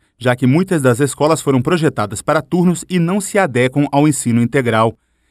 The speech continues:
Ele também destacou a continuidade dos repasses federais em dois mil e quinze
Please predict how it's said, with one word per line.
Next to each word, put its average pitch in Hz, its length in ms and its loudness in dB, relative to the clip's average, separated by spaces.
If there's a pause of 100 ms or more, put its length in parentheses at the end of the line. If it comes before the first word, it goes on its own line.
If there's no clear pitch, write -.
Ele 127 160 2
também 120 280 2
destacou 151 640 0
a 139 60 0
continuidade 156 680 -2
dos 120 140 -2
repasses 117 480 -2
federais 127 400 -2
em 113 80 -2
dois 113 140 -2
mil 156 120 -2
e 165 40 -8
quinze 165 360 -4